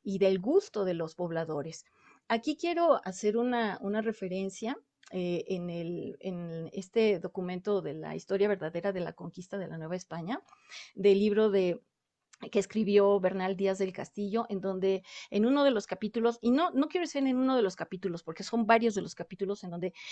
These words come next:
habla de cómo va llegando a los pueblos, ¿no? Y, y, y narra y los va describiendo,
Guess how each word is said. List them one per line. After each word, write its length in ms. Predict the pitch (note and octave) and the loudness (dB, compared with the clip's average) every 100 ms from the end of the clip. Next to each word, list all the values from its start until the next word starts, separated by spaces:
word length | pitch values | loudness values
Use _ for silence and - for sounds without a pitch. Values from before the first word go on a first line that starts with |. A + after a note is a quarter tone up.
| - | -8
habla 280 | - A3+ B3 | 4 6 6
de 100 | G#3 | 6
cómo 220 | - A3+ | 2 2
va 60 | A#3 | 2
llegando 340 | A3+ A3 G#3 | 2 0 2
a 60 | G#3 | 2
los 120 | F3+ | 0
pueblos, 400 | - A3 G3 G#3+ | 0 2 2 -4
¿no? 220 | G#3 B3+ - | -6 -8 -6
Y, 160 | G3 | -8
y, 140 | G#3 F#3 G#3 | -6 -6 -2
y 60 | |
narra 400 | G#3 A3 A#3 A#3+ | 2 4 4 2
y 60 | F#3+ | 2
los 180 | G3 G3+ | 0 0
va 80 | A3+ | 0
describiendo, 800 | A#3+ - G3+ G3+ A3+ A3 F3+ | 0 -2 -8 -2 -2 0 -4